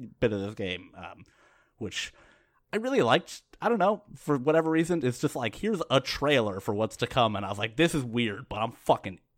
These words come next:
into it." I don't know why, but I really like that part.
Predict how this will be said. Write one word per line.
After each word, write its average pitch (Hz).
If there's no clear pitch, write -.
into 117
it." -
I 113
don't 113
know 110
why, 90
but 90
I 101
really 90
like 90
that 85
part. 80